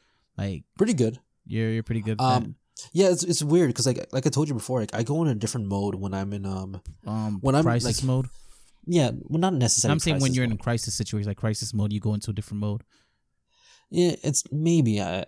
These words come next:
Speaker 2: I don't know.
Speaker 1: Okay.
Speaker 2: I can't really say. But when stuff is happening,
Speaker 1: Mm-hmm.
Speaker 2: you know, if, like,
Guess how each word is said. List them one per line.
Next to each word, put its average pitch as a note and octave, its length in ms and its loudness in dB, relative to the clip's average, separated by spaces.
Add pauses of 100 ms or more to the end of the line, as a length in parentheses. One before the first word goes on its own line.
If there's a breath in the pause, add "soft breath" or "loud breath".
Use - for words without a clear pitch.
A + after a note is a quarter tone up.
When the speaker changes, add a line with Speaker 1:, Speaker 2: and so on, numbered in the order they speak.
Speaker 2:
I A#2 80 0
don't A#2 260 0
know. F#2+ 320 -4
Speaker 1:
Okay. G2+ 220 0
Speaker 2:
I - 40 -2
can't C#3 220 -4
really G2+ 200 -2
say. G2+ 580 -4 (500 loud breath)
But C3 180 2
when C#3 240 0
stuff D#3 300 2
is C#3 140 2
happening, A#2 460 -2
Speaker 1:
Mm-hmm. A2 200 0
Speaker 2:
you G2+ 120 -4
know, G2 260 -4
if, F#2+ 120 -12
like, - 220 -8